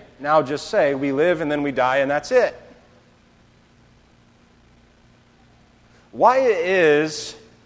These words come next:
the, why is evolution, you know, which really gave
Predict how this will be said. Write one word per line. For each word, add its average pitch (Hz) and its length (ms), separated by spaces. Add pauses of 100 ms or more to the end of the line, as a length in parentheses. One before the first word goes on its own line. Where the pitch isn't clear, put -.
(500)
the, 143 360 (280)
why 180 160
is 220 340
evolution, 156 880 (640)
you 117 140
know, 117 240
which 120 280
really 127 280
gave 120 580